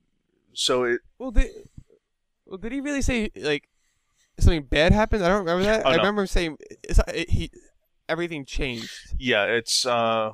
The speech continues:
Speaker 1: what was the, I have it in my show notes, and it's the exact, exact, exact quote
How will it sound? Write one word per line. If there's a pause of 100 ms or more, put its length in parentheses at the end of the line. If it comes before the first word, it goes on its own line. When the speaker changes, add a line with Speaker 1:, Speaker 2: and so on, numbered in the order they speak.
(120)
Speaker 1:
what
was
the, (500)
I
have
it
in (240)
my
show
notes, (920)
and
it's
the
exact,
exact,
exact
quote